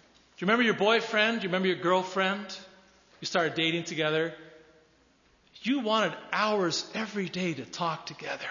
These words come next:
If you had access to a telephone, you'd get on that telephone, tell your dad or mom finally kicked you off. You had to talk. You loved each other so much. You, you wanted to get to know each other. You wanted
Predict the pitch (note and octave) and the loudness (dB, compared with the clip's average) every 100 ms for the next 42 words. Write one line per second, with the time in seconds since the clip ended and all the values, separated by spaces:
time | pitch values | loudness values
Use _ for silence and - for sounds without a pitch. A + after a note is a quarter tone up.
0 | - - - _ E3+ G#3 G#3+ A#3+ C#4 - | -12 -16 -20 _ -2 2 6 6 4 0
1 | A3+ - G3+ - A#3 B3+ - B3 B3 F3+ | -2 0 -2 2 4 4 2 0 0 0
2 | - B3 B3 A#3 A#3 A#3 A3+ A#3 A3+ A#3 | -2 -2 0 2 2 2 2 2 0 0
3 | A3+ G#3 G3 E3 G#3 G#3 G#3+ G3+ G#3 F#3 | 0 0 0 0 0 2 2 0 -2 -2
4 | - A3+ A3+ G#3 - A#3 - G#3+ G#3 G3+ | -4 -2 -2 -6 -8 -10 -8 -10 -8 -6
5 | G3+ F#3 - - - - - - D4 D4+ | -6 -8 -18 -20 -20 -20 -14 0 6 8
6 | E4 - B3+ - F4 A4 E4 - - - | 8 2 -6 0 2 2 0 -2 -12 -16
7 | - - - A#3+ D4 D#4+ D#4+ D4+ D4+ D4 | -20 -20 -6 0 8 8 8 4 2 2
8 | - - D#4+ D#4+ D#4+ D#4+ D#4 - A#3+ A#3 | 0 4 8 8 8 4 4 2 0 -2
9 | - A3+ C4+ D4 D4 C#4 C4 C4 C4+ D#4 | -4 2 4 6 4 0 2 4 6 8
10 | F4+ E4 C#4+ - A3 G#3 A3 B3+ B3+ - | 10 8 8 6 6 6 4 4 4 2